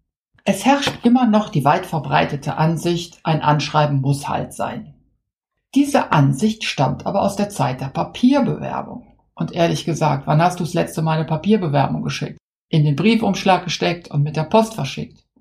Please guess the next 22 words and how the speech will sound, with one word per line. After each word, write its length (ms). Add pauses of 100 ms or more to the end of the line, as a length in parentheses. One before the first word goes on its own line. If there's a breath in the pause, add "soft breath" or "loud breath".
(180)
Die 120
Zeit 300
ist 140
einfach 380
vorbei. 540 (920)
Bewerbungen 560
gehen 300
heute 240
per 200
E-Mail 340
raus 540 (520)
oder 460
man 180
nutzt 240
ein 80
Karriereportal. 920 (180)
Das 160
Ganze 320
passiert 480
elektronisch, 960 (240)
von 260
Papier 640